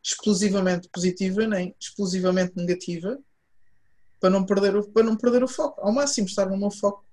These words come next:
ao máximo. Ok, errei. Errei não é bem um erro, é a bola foi fora, eu quero a bola dentro. A bola foi por cima, eu quero a bola por baixo. A bola foi curta, eu quero que a bola vá longa. E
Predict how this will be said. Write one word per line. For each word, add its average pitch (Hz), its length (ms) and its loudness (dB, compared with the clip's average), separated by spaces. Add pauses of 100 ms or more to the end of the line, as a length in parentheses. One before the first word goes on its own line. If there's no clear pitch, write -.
(120)
ao 202 100 -2
máximo. 185 560 -4
Ok, 180 300 0
errei. 185 460 0 (1120)
Errei 190 340 0
não 208 140 0
é 208 60 2
bem 208 160 2
um 196 160 -2
erro, 160 180 -4 (100)
é 160 280 4 (500)
a 175 60 -2
bola 180 160 2
foi 180 120 -2
fora, 175 480 2 (160)
eu 185 80 -8
quero 175 160 0
a 175 40 -2
bola 180 160 0
dentro. 165 320 -10
A - 20 -10
bola 180 140 2
foi 185 120 -6
por 185 80 -12
cima, 185 280 -6
eu 170 80 -14
quero 170 140 -2
a - 20 -2
bola 170 120 -2
por 180 120 -12
baixo. 165 240 -8
A - 20 -10
bola 170 140 -2
foi 170 140 -6
curta, 185 340 -4
eu 156 140 -10
quero 170 120 -6
que - 80 -12
a - 20 -4
bola 175 160 0
vá 180 40 0
longa. 160 420 -4
E 151 140 -12